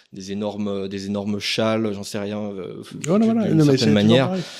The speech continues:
Speaker 1: Et donc, en fait, à chaque fois, on, on va jamais arriver à vraiment contenir le, le, le truc
Speaker 2: On va dire,
Speaker 1: entièrement.
Speaker 2: ce que je porte, un machin sur la tête, non, mais c'est pas du tout un abaya. Et, oui, alors, alors,
Speaker 1: Oui,
Speaker 2: on
Speaker 1: voilà.
Speaker 2: va, on va, maintenant, la législation française va devoir définir ce que c'est qu'un abaya.
Speaker 1: Oui, c'est ça.
Speaker 2: Et, non, mais tout ça, c'est des histoires de fous, ça sert à rien.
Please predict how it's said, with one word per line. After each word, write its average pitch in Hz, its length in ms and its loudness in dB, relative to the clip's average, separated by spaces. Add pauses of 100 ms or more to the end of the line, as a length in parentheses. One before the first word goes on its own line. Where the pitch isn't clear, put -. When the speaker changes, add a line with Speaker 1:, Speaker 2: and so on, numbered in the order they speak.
(160)
Speaker 1:
Et 120 140 0
donc, 135 220 2
en 135 60 4
fait, 170 260 2
à 131 160 4
chaque 127 200 2
fois, 170 160 4
on, 131 200 4
on 120 80 2
va 127 180 6
jamais 131 260 6
arriver 131 560 6
à - 140 4
vraiment 120 280 6
contenir 131 500 4
le, 110 200 8
le, 104 240 8
le 107 140 6
truc 123 240 2
Speaker 2:
On 117 40 8
va 120 60 6
dire, 117 140 6
Speaker 1:
entièrement. 131 180 8
Speaker 2:
ce 147 80 6
que 127 100 6
je 117 120 6
porte, 120 280 2
un 104 60 4
machin 104 300 0
sur 92 180 -4
la 92 100 -2
tête, 160 220 -2
non, 120 80 -4
mais 110 60 -2
c'est - 120 -8
pas 98 120 -4
du 98 120 -2
tout 104 120 -2
un 98 80 -2
abaya. 120 500 2
Et, 92 240 -6
oui, 101 200 -2
alors, 98 240 -4
alors, 98 100 -2
Speaker 1:
Oui, 110 160 6
Speaker 2:
on - 20 4
Speaker 1:
voilà. 101 160 6
Speaker 2:
va, 101 160 2
on 98 100 2
va, 101 140 4
maintenant, 107 320 4
la 101 160 4
législation 104 380 2
française 104 540 2
va 98 120 0
devoir 95 280 -4
définir 110 360 -2
ce - 60 -8
que 110 80 -6
c'est 101 160 -4
qu'un 107 160 -2
abaya. 107 400 -4 (140)
Speaker 1:
Oui, 110 160 6
c'est 101 160 -4
ça. 101 240 2 (160)
Speaker 2:
Et, 110 240 -2
non, 113 160 -2
mais 104 140 2
tout 101 180 -4
ça, 110 160 2
c'est 95 160 -2
des 92 80 -2
histoires 92 200 -4
de 123 100 2
fous, 175 200 -4
ça 107 140 -6
sert 110 180 -8
à 127 120 -2
rien. 175 120 -4